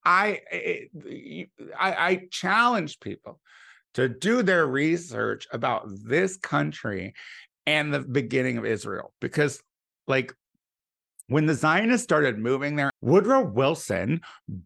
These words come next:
backed that idea only because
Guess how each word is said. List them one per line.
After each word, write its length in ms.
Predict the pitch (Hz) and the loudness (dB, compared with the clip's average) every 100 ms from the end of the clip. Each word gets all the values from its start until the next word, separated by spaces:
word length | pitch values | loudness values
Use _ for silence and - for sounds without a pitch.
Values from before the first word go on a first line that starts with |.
| - | -2
backed 440 | 139 151 202 - - | 0 2 0 -2 -6
that 240 | 127 151 - - | 0 0 0 0
idea 1000 | 127 120 95 107 175 139 80 71 - 151 - - _ _ _ _ _ _ _ - | 0 -2 -4 0 2 2 2 0 -2 -6 -16 -20 _ _ _ _ _ _ _ 0
only 480 | 208 269 285 269 254 | 4 6 8 8 6
because 920 | 165 - 240 277 143 - - 151 - | 4 0 2 4 4 2 -2 -6 -12